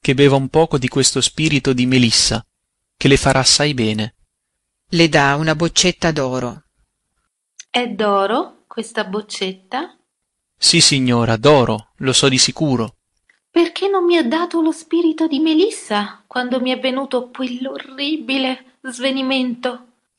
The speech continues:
Speaker 1: Allora questa boccetta egli non l'aveva.
Speaker 3: Ed ora come l'ha avuta?
Speaker 1: Sentite,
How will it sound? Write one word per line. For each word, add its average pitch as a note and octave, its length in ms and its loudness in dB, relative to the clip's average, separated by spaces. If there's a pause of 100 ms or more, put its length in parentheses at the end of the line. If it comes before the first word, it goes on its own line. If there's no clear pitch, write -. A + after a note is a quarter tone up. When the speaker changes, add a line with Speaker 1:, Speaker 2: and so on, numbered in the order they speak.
(120)
Speaker 1:
Allora B2 400 2
questa - 280 0
boccetta G#2+ 640 0 (140)
egli C#3+ 280 2
non G#2+ 160 -2
l'aveva. G#2+ 480 2 (440)
Speaker 3:
Ed G4 180 4
ora G#4+ 320 2
come D#4 320 -2
l'ha D#4 260 0
avuta? G3 540 -16 (960)
Speaker 1:
Sentite, A2+ 800 -2